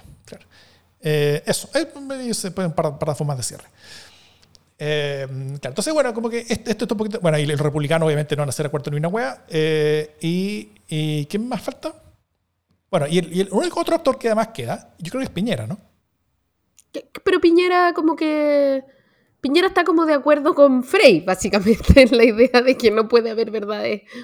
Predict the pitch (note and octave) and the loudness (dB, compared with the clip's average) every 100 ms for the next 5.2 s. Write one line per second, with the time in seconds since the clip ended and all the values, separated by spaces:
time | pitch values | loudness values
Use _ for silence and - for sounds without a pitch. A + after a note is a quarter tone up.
0 | - G3 G#3 B3 A#3 A#3+ A3 G3+ G#3 G#3 | -12 -8 -2 0 0 0 0 0 0 -2
1 | G3+ G3+ A3 A3 A3 G#3+ G#3+ A3+ G3+ A3 | -4 -2 -2 -2 -2 -2 -4 -6 -4 -2
2 | A#3 B3 A3 A3+ G#3+ A3+ A#3+ A3+ A#3 A#3 | -2 -2 -2 -4 -4 -4 -4 0 2 0
3 | A#3 _ - _ - G3+ A3 G#3 A3+ C4+ | -4 _ -20 _ -4 2 2 4 2 2
4 | C4 B3 A#3+ C#4+ - A3 - F#3+ - G#3 | 0 0 0 0 0 0 -2 -10 -12 -12
5 | B3+ | -12